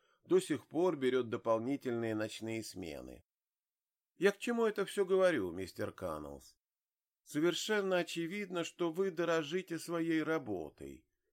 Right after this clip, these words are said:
Так что, если вам что-либо известно о Зиге или Ноле Браун и о том, что происходит, мы готовы вас поддержать. Чем? Вызвав меня к себе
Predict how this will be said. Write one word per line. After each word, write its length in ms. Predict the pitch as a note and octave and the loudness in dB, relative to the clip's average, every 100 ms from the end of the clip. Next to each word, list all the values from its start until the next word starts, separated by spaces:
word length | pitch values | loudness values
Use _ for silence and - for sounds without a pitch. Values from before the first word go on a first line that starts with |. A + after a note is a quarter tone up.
| _ _ _ - | _ _ _ 0
Так 180 | C#3+ - | 0 2
что, 120 | E3 | 2
если 320 | D#3+ D3+ E3 | 2 2 0
вам 160 | D#3 D3+ | 0 -2
что-либо 520 | - E3+ D#3 C#3 D3 | -2 0 0 0 -2
известно 540 | C3+ D#3 D3+ C#3+ C#3 | 2 0 0 0 0
о 40 | C3+ | 0
Зиге 580 | A2 B2+ E3+ F3 F3+ - _ _ | -2 -4 -4 0 -2 -4 _ _
или 240 | - E3 D#3+ | 2 4 4
Ноле 340 | D3+ C#3 A#2+ | 4 4 2
Браун 560 | A2 A#2+ A#2+ C#3+ E3 D#3+ _ _ - | 0 0 2 2 -2 -6 _ _ 0
и 80 | F#3+ | 4
о 140 | F#3+ | 4
том, 240 | - E3+ | 4 -2
что 180 | C#3+ C#3+ | 0 -4
происходит, 920 | B2 C3+ C3 - - E3+ G3 G#3 - _ _ _ _ _ - | -2 0 -2 -4 -4 0 0 -2 -8 _ _ _ _ _ -6
мы 280 | C#3 G3 A#3+ | 0 2 2
готовы 600 | G3+ D3+ - F3 G3 G3+ | 2 0 2 2 4 4
вас 280 | D3 D#3 D#3 | 2 0 -2
поддержать. 1040 | D#3 E3 C#3 E3 D#3+ A2+ E2 C#2+ C#2 _ _ _ _ _ _ _ _ _ - | -6 -6 -2 -2 0 -4 -4 -4 -8 _ _ _ _ _ _ _ _ _ -4
Чем? 460 | E3 E3+ G2+ D2 _ _ _ _ | 4 6 6 0 _ _ _ _
Вызвав 440 | G2 D#3 D3+ D#3+ C#3+ | 4 4 6 0 2
меня 240 | E3+ E3 | 2 2
к 60 | - | 2
себе 420 | D3 D3+ G3+ E3+ | -2 0 -2 -2